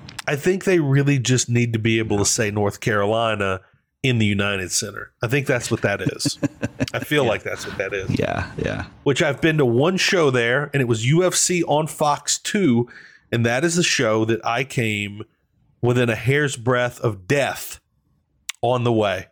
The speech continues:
Speaker 1: I almost died on that road trip to get to
Speaker 2: Wow.
Speaker 1: that show, and I still made it with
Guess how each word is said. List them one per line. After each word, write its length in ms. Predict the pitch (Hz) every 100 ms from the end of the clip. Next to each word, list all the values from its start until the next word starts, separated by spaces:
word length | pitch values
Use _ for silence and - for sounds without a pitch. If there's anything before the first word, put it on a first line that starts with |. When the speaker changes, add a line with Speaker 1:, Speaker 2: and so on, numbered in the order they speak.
| -
Speaker 1:
I 80 | 120
almost 420 | 135 143 113 98
died 300 | 123 120 113
on 100 | 107
that 160 | 107 101
road 220 | 104 98
trip 320 | - 98 -
to 100 | -
get 260 | 92 104 -
to 80 | 90
Speaker 2:
Wow. 100 | 90
Speaker 1:
that 140 | 98
show, 420 | - 113 95 98 - _ _ _ _ _ _ _
and 80 | 107
I 60 | 104
still 400 | - - - 127
made 260 | 113 98 101
it 160 | 95 104
with 320 | 92 -